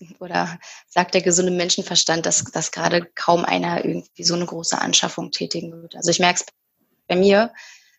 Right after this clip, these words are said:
Und die Frage von wegen, will ich jetzt einen E-T-F-Sparplan eröffnen oder nicht? Also alles, also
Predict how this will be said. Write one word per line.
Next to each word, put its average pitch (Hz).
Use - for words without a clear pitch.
Und 220
die 214
Frage 196
von 202
wegen, 202
will 196
ich 220
jetzt 208
einen 202
E-T-F-Sparplan -
eröffnen 190
oder 180
nicht? 208
Also 185
alles, 202
also 185